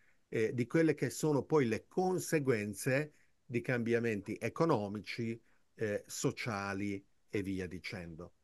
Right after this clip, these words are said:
Le tecnologie, eh, che, eh, Ray esamina, eh, hanno un, eh, una natura tale, eh, da,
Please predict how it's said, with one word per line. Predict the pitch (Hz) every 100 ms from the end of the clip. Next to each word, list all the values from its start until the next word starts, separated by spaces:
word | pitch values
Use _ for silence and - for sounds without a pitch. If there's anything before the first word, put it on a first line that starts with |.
| _ - - _ _ _ _
Le | 127 143
tecnologie, | 170 160 165 156 135 156 208 131 101 95 - _ _ _
eh, | 127 113 113 104
che, | - 151 151 147 - _
eh, | 127 117 110 107 64 - -
Ray | - 123 143 135 113 -
esamina, | 120 110 139 165 160 120 107 101 92 _ _ _ _
eh, | - 135 120 117
hanno | 131 160 151 123 -
un, | 135 120 117
eh, | 113 110 110
una | 131 120
natura | 120 113 - 147 147 147 127
tale, | - 143 135 110 98 117 143 165 _ _ _ _ _
eh, | - 127 120 131
da, | 127 113 156 107 90